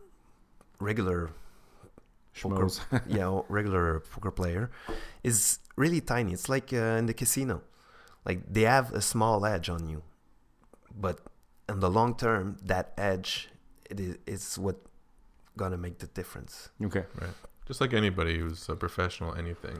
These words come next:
Speaker 3: like, the, the, the gap ends
Speaker 1: Yeah.
Speaker 3: up being a lot smaller.
Speaker 1: And you, you
Speaker 3: Right.
Speaker 1: just scratch, like, all the things that, that you can.
Speaker 3: Mm-hmm.
Speaker 1: And so, so that's why I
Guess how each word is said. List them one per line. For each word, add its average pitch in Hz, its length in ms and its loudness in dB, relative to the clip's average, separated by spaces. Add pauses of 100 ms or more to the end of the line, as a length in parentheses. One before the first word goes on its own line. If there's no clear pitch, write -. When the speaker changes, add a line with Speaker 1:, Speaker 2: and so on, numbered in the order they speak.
Speaker 3:
like, 82 200 -8
the, 87 120 -6 (140)
the, 85 220 -4 (160)
the 85 100 -4
gap 90 320 0
ends 85 160 -2
Speaker 1:
Yeah. 87 80 0
Speaker 3:
up - 80 -10
being 82 260 -4
a 85 80 -6
lot 85 180 -8
smaller. - 440 -12 (200)
Speaker 1:
And 101 240 -2
you, 104 180 -2 (140)
you 120 100 -4
Speaker 3:
Right. 110 60 0
Speaker 1:
just 120 180 4
scratch, - 540 2
like, 85 300 -4
all 104 220 4
the 104 120 0
things 90 540 -4
that, 87 160 -4 (100)
that 82 200 -6
you 87 80 4
can. 82 400 0 (340)
Speaker 3:
Mm-hmm. 92 240 -4
Speaker 1:
And 82 280 -6
so, - 260 -4
so 92 140 -4
that's 95 280 0
why 85 260 0
I 82 200 -4